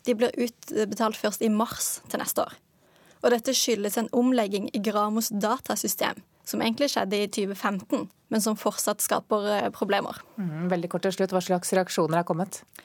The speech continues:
Speaker 1: Nei, det er jo flere managere som synes det er veldig dumt at det skjer, mens Gramo selv sier at alle skal få de pengene som de skal ha, og de er lei seg over at det er forsinket.
Speaker 2: Takk skal du ha, Kristine Sterud.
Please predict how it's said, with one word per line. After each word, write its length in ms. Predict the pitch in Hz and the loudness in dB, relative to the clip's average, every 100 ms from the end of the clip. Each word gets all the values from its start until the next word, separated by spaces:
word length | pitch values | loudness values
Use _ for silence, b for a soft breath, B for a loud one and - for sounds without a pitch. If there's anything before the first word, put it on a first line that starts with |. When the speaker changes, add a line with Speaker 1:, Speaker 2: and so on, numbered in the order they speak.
| B B _ | B B _
Speaker 1:
Nei, 180 | 247 254 | 0 2
det 40 | 254 | 2
er 80 | |
jo 100 | 233 | 0
flere 360 | 226 233 233 240 | 0 0 2 4
managere 560 | 226 233 247 262 277 269 | 4 2 2 2 2 2
som 140 | 240 | 0
synes 220 | 226 208 | 0 0
det 100 | 220 | 2
er 280 | 208 208 202 | 2 2 0
veldig 320 | 208 202 202 | 0 0 2
dumt 240 | 240 320 220 | 4 2 0
at 80 | |
det 80 | 220 | 0
skjer, 220 | - 320 381 - | 2 2 0 -2
mens 220 | 226 - | 0 2
Gramo 460 | 226 220 220 226 | 2 4 4 2
selv 340 | 220 247 262 254 | 2 2 2 0
sier 260 | - 214 | -2 0
at 120 | 214 220 | 0 0
alle 240 | 220 208 | 0 0
skal 180 | 214 226 | -2 -4
få 200 | - 208 | -2 -2
de 120 | 196 | -2
pengene 340 | 202 208 208 214 | -4 -6 -4 -4
som 100 | 208 | -2
de 100 | 208 | -2
skal 180 | - 226 | 0 2
ha, 200 | 285 349 | 2 2
og 100 | 262 | 2
de 60 | 240 | 0
er 80 | 220 | 0
lei 180 | 202 | 0
seg 200 | 208 226 | -2 -4
over 120 | 233 220 | -4 -4
at 80 | - | -6
det 120 | - | -8
er 60 | - | -6
forsinket. 380 | 220 233 - - B B B | -8 -8 -10 -14 B B B
Speaker 2:
Takk 140 | 160 - | -4 -2
skal 160 | 151 | 0
du 80 | 147 | 0
ha, 80 | 147 | 0
Kristine 460 | 160 160 - 139 143 | 0 0 0 0 0
Sterud. 580 | - 131 - - - | 2 2 2 -4 -8